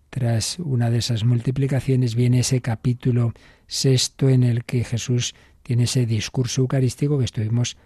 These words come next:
analizando y comentando, donde viene a decir que el verdadero pan bajado del cielo, el maná que Dios daba al pueblo de Israel, en el fondo el baj-, el pan bajado del cielo era él,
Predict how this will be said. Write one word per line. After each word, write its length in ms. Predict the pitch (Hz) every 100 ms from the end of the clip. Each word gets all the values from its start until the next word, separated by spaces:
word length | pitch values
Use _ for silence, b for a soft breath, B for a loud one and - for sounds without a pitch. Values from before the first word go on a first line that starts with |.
| b
analizando 840 | - 117 123 123 - 127 131 131 -
y 280 | 160 175 170
comentando, 960 | 127 104 95 85 - 107 92 71 - b b b -
donde 240 | 113 87
viene 200 | 82 123
a 60 | 123
decir 320 | 123 - 151
que 100 | -
el 140 | 120 113
verdadero 480 | 110 107 117 135
pan 400 | 113 - 127 135
bajado 440 | 131 120 - 117 123
del 200 | 131 123
cielo, 320 | - 156 160
el 120 | 120
maná 440 | 113 110 120 151 - b b b -
que 80 |
Dios 300 | 113 113 113
daba 200 | 107 113
al 80 | 110
pueblo 240 | - 110 117
de 80 |
Israel, 420 | 120 120 120 139 -
en 80 | 117
el 120 | 104
fondo 360 | - 113 120 120
el 220 | 110 107
baj-, 260 | 104 - 165
el 140 | 139
pan 200 | - 120
bajado 280 | 110 104 120
del 120 | 123
cielo 200 | 139 139
era 200 | 156 135
él, 200 | 160 -